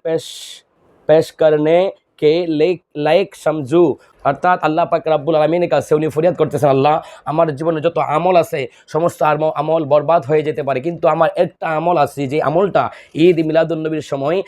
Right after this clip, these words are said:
আমি আর আমার রাসূলের উপর মিলাদ এবং কিয়াম আদায় করি, আমি নিশ্চিত এই আমার এই আমলটা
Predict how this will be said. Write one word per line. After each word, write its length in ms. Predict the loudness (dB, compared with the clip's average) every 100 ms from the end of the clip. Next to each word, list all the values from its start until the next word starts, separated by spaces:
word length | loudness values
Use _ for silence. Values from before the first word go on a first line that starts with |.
| -10 -6
আমি 200 | -2 2
আর 80 |
আমার 240 | 2 4 2
রাসূলের 420 | 0 0 2 2
উপর 280 | 2 0 0
মিলাদ 420 | 0 2 2 0
এবং 180 | -2 -4 -2
কিয়াম 300 | 0 0 -2
আদায় 260 | -4 -4
করি, 280 | -4 -6 -6 -10 -8
আমি 300 | -4 -2 -4 -6
নিশ্চিত 480 | -8 -8 -6 -4 -4 -10 -4
এই 120 | -2
আমার 280 | 0 0 0
এই 140 | 0 -2
আমলটা 400 | -2 -4 -2